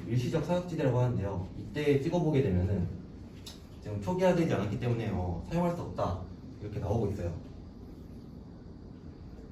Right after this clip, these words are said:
그리고 이 콘스트 푸, 이 콘스트 키워드도 마찬가지로 어, 렛과 마찬가지로 초기화되지 않은 상태로 남아있게 됩니다. 아직,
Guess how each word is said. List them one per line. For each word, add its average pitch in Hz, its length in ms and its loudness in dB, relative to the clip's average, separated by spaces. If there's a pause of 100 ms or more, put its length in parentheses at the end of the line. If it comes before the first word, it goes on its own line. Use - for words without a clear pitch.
(500)
그리고 110 380 0
이 82 340 -2 (260)
콘스트 190 420 -2
푸, 110 240 -2 (640)
이 92 100 -4
콘스트 180 400 2
키워드도 156 360 0
마찬가지로 113 760 2 (760)
어, 90 140 0
렛과 90 300 2
마찬가지로 104 580 0
초기화되지 170 440 2
않은 95 220 2
상태로 139 500 2
남아있게 107 360 -2
됩니다. 87 360 -4 (1600)
아직, 110 420 0